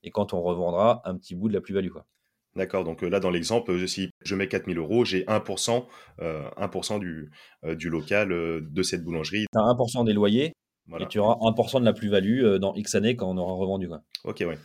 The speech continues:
Speaker 1: Donc ça, c'était le montage un petit peu initial où on le faisait cent pour cent, ce qu'on appelle en equity. Donc, on collectait quatre cent mille euros et on touchait les loyers, heu, chaque année, chaque mois ou chaque trimestre.
Speaker 2: Mmh mh.
Speaker 1: Maintenant, ce qu'on fait, c'est que, heu, l'intérêt de l'immobilier, c'est quand même le financement bancaire.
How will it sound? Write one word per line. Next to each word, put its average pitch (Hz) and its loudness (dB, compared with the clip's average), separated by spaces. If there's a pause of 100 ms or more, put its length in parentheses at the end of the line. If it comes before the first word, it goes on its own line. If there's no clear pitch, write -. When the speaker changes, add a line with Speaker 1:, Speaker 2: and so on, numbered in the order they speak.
(140)
Speaker 1:
Donc 90 -12
ça, 143 2
c'était 120 0
le 113 2
montage 117 2
un 113 6
petit - -8
peu 113 -2
initial 120 6
où 101 -2
on 101 0
le 98 -4
faisait 104 0
cent 123 0
pour 120 -6
cent, 120 0 (280)
ce - -20
qu'on 95 -2
appelle 104 2
en 98 0
equity. 98 -4
Donc, 120 -2
on 90 -4
collectait 110 2
quatre 101 -2
cent 92 -4
mille 90 -2
euros 131 2
et 92 -10
on 87 -8
touchait - -8
les 90 0
loyers, 90 -2
heu, 85 0
chaque - -8
année, 123 -6 (400)
chaque - -6
mois 98 -4
ou - -6
chaque 76 -10
trimestre. 107 -6
Speaker 2:
Mmh 95 -6
mh. 95 -6 (360)
Speaker 1:
Maintenant, 107 2
ce 123 -8
qu'on 104 -2
fait, 139 2
c'est 113 -2
que, 107 -2
heu, 92 2
l'intérêt 110 4
de 104 0
l'immobilier, 101 0
c'est 104 -4
quand 104 -6
même 92 -2
le 90 -2
financement 92 -6
bancaire. 113 -2